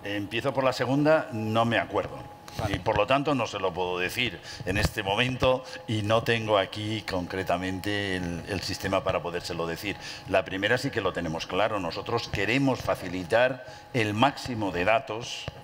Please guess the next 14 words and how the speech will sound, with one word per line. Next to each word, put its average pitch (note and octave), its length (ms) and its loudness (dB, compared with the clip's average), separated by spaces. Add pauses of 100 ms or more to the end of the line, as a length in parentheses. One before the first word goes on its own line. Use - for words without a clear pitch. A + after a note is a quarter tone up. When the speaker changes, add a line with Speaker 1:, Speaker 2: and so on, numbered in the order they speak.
(120)
Speaker 1:
¿eh? A#2+ 300 2
en F#2+ 100 0
abierto B2 680 2 (280)
a F#2+ 140 2
toda A#2+ 260 4
la G#2+ 100 4
ciudadanía. G#2 600 4
Como F#2 180 0
usted B2 280 4
habrá A2+ 220 6
visto A2 280 -2
en C#3 80 6
la G#2+ 60 6
aplicación, A#2 680 2